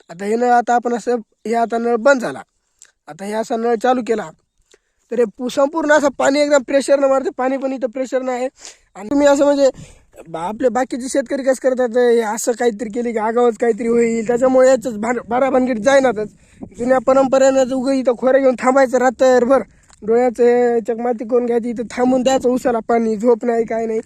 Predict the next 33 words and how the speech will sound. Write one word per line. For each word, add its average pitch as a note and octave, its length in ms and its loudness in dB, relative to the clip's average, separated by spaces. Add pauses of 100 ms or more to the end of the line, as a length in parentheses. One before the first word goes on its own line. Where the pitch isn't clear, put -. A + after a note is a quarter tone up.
(340)
त्याच्यामुळे C4 520 4
हे C4 60 4
असं C4 360 0
नियोजन C#4 340 -2
तुम्ही C4+ 160 -4
करू C4+ 140 2
शकता, B3+ 260 -4
एकदम A#3+ 160 -2
परफेक्ट B3 500 -4
आहे. A#3+ 160 -4 (420)
आता G#3+ 180 -12
इथून A#3 280 -6
तुम्हाला C4+ 260 2
ते C4 200 0
सांगलेलं C4 380 2
आहे, A#3 100 2
हे B3 60 0
चालू C4 380 0
केलं C4+ 320 4 (100)
की C4+ 80 -4
इथून C4+ 220 -4
सरळ C4 840 2
पाणी C4+ 280 2
जाते, G#3+ 340 -2 (1000)
पाणी A#3+ 260 -6
गेलं B3 300 -2
नंबर B3 240 0
एकमध्ये. B3 380 -2 (1040)
म्हणजे A#3+ 240 -2
इथं C#4+ 160 0
कसं C#4 220 0
आहे, C#4+ 140 4
आता C#4 220 0